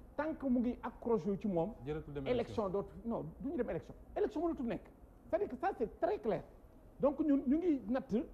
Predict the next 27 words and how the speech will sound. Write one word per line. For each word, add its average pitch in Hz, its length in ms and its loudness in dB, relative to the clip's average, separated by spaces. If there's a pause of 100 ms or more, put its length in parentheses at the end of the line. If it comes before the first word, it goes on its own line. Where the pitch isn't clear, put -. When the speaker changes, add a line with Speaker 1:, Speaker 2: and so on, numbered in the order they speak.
(300)
Speaker 1:
opposition 254 380 4
bi 233 80 4
ñu 285 80 4
ngi 294 120 2
natt, 262 300 2 (540)
euh, 202 300 8 (200)
président 220 400 4
Macky 185 280 -2
Sall 175 420 2
ci 208 160 0
ndax 196 200 -2 (100)
soppeeku 202 440 0
na 175 80 2
wala 175 220 4
soppeekuwul 170 640 -2 (560)
ci 285 280 6 (140)
nan 262 320 8
lay 262 200 6
téye 247 420 12
Aly 214 280 6
Ngouille 202 260 4
Ndiaye 175 260 6
ci - 100 -4
processus, 170 360 0 (260)
ci - 80 -2
processus 147 340 -4 (100)
bi. - 120 -12